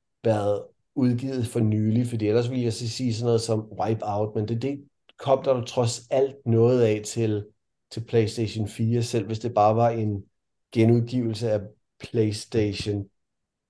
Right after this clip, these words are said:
Vita-udgaven. Jeg ville være voldsomt, øhm,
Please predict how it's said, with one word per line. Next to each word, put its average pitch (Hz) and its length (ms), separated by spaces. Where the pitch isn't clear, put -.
Vita-udgaven. 160 1080
Jeg 117 320
ville 196 220
være 143 440
voldsomt, 127 760
øhm, 101 640